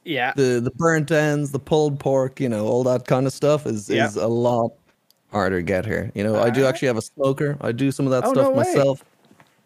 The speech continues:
Speaker 2: Yeah, but even trying to get the cuts from local butchers here, you know, you're like, "Can I get a nice big brisket?" They're like, "I, I don't even know what you're talking about right now."
Speaker 1: <laughs>
Speaker 2: They always give you the wrong thing. It's like, "Oh,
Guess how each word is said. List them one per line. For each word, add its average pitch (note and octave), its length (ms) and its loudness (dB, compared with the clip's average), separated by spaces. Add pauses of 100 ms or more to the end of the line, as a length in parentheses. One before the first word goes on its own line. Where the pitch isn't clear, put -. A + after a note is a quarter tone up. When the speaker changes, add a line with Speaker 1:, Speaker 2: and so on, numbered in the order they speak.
(140)
Speaker 2:
Yeah, A2 340 -2 (100)
but C#3+ 140 0
even F#3+ 200 2
trying F#3 200 0
to F3+ 60 0
get E3+ 220 -4
the - 80 -6
cuts - 640 -6
from C3+ 220 -2
local C#3 300 2
butchers C#3 400 0
here, E3 140 0
you D3 120 -2
know, C#3 100 0
you're C3+ 160 0
like, A2+ 220 0
"Can C#3 140 -6
I C#3 100 0
get C#3 140 0
a G#2+ 160 0 (400)
nice D3 320 0
big C3+ 340 -4
brisket?" D3+ 380 0
They're C#3 120 0
like, A2+ 260 -2 (100)
"I, A#2+ 200 0
I A#2 120 -2
don't A2+ 180 -2
even A2 160 -4
know A2 80 -2
what G#2+ 60 -2
you're G2 100 -4
talking G2 340 -4
about E2 140 -4
right D#2 160 -8
now." A2 340 -6 (340)
Speaker 1:
<laughs> - 200 -14 (120)
Speaker 2:
They A#2+ 60 -2
always A#2 200 0
give C3 160 0
you A#2+ 60 0
the A2 100 0
wrong A2 280 0
thing. A2 440 -2
It's - 180 -10
like, G2+ 160 -6
"Oh, A2 160 -4